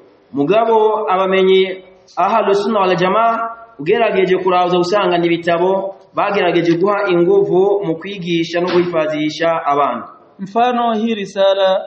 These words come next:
Speaker 2: Nawaqidul Islam ni karatasi hizi mbili hizi, na kuna wakati mwingine ukiziandika ni karatasi moja tu peke yake, lakini tizamini mambo ambayo Sheikh rahimahullahu ta'ala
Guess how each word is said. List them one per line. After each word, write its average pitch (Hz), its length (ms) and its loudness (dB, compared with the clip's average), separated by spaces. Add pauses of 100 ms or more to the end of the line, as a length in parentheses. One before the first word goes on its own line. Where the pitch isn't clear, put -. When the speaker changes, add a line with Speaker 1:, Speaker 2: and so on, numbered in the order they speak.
(180)
Speaker 2:
Nawaqidul 170 520 -2
Islam 135 420 -8 (720)
ni 165 100 -6
karatasi 190 460 -4
hizi 165 240 -6
mbili 139 240 -6 (100)
hizi, - 280 -20 (960)
na 156 80 -6
kuna 180 160 -2
wakati 190 220 -4
mwingine 202 380 -4
ukiziandika 185 520 -4
ni 202 80 -8
karatasi 208 420 -4
moja 170 260 -2
tu 160 120 -14
peke 139 220 -12
yake, 117 240 -12 (680)
lakini 214 480 -4
tizamini 190 500 -4
mambo 190 400 -4
ambayo 180 300 -2
Sheikh 190 260 -8
rahimahullahu 170 760 -4
ta'ala 165 600 -2